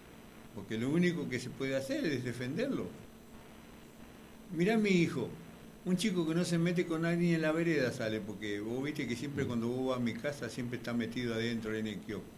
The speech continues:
Speaker 2: Sí, sí.
Speaker 1: Sin cortar, sin comerla ni beberla, eh, está luchando por su vida ahora, ¿entendés?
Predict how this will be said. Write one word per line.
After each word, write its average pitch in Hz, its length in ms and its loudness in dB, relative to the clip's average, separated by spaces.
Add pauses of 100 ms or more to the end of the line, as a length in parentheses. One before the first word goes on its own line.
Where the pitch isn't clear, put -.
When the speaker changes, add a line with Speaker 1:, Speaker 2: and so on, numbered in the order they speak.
(220)
Speaker 2:
Sí, - 140 -2
sí. 104 280 0 (1200)
Speaker 1:
Sin 160 260 0
cortar, 165 420 0
sin 160 140 -2
comerla 175 420 2
ni 175 120 4
beberla, 196 580 2
eh, 196 60 -8 (280)
está 165 180 -2
luchando 170 420 2
por 156 180 -4
su 147 160 -6
vida 175 300 0
ahora, 156 280 -2 (140)
¿entendés? 120 380 -2